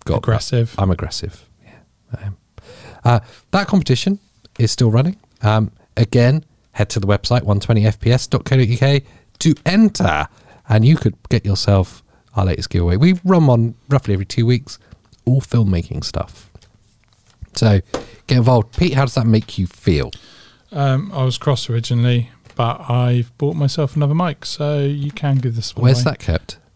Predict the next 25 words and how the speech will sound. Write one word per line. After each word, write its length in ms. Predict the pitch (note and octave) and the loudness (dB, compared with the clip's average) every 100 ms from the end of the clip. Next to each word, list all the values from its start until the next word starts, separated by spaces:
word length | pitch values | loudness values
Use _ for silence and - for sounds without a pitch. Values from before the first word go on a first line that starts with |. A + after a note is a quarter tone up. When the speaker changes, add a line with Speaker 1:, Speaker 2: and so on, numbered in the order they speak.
| _ _ _ | _ _ _
Speaker 2:
In 140 | - A2 | -2 2
my 160 | A#2+ | 2
locker, 540 | E3 A#2+ - - A2 A#2+ _ _ _ _ _ _ | 2 0 -4 -4 -4 -4 _ _ _ _ _ _
behind 460 | A2 - G2+ G#2+ | -6 -4 -4 -4
the 60 | A#2 | -4
key. 440 | - A#2 D#2+ - _ _ - _ _ _ _ - | -8 -8 -8 -12 _ _ -20 _ _ _ _ -6
Speaker 1:
I've 120 | - | -4
got 120 | - | -2
a 40 | C2+ | -4
key 160 | - | -6
for 140 | D2 D#2 | -6 -4
your 80 | |
locker. 280 | D2 - E2+ - - | -6 -4 -6 -8 -4
Speaker 2:
I 140 | C3 | -2
have 260 | A2 G#2 - | 0 -4 -8
the 60 | |
key 160 | - G#2 | -10 -10
for 140 | - A2 | -8 -8
my 80 | |
locker. 240 | G2+ G2 - | -8 -6 0
Speaker 1:
No, 100 | F2+ | 0
I've 120 | F2 | 0
got 120 | F2+ | -2
a 40 | C2 | -4
spare. 360 | - C#2+ C#2+ | -4 -4 -4